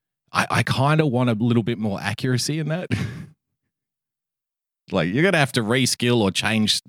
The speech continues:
jobs really fast. Oh, shit, that sounds hor-, how long do I have? Well, it could be a few years, could be twenty. Who's to say?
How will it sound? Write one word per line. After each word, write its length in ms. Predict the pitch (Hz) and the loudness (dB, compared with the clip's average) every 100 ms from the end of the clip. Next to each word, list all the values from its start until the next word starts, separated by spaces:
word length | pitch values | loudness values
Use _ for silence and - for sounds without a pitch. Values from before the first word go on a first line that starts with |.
| - | -10
jobs 360 | 92 107 95 85 | 0 2 2 -2
really 360 | 92 104 104 95 | -2 0 0 -2
fast. 520 | 95 92 65 - - _ _ _ _ _ _ | -2 -2 -2 -6 -12 _ _ _ _ _ _
Oh, 140 | 120 - | -4 0
shit, 320 | - 135 127 | 0 2 0
that 160 | 107 | -2
sounds 220 | - 95 117 | -2 -2 -2
hor-, 100 | 127 | -4
how 180 | - 131 | 0 2
long 240 | 156 151 | 4 2
do 100 | 135 | 2
I 100 | 123 | 0
have? 460 | 95 131 185 - - _ _ _ _ _ _ _ | 0 0 0 -2 -12 _ _ _ _ _ _ _
Well, 640 | 311 311 311 302 277 240 | 0 4 4 4 4 4
it 80 | 175 | 2
could 160 | - 120 | 0 -4
be 140 | 110 | -4
a 40 | 95 | -4
few 220 | - 139 | 0 2
years, 640 | 131 160 185 180 175 156 | 2 2 4 4 2 0
could 180 | - 101 | -2 -4
be 100 | 104 | -4
twenty. 800 | - 160 170 170 160 151 143 139 - _ _ _ | -2 0 2 2 2 2 2 0 -6 _ _ _
Who's 240 | - 123 - | -2 -2 -2
to 100 | 90 | -4
say? 360 | - 80 - | -4 -6 -8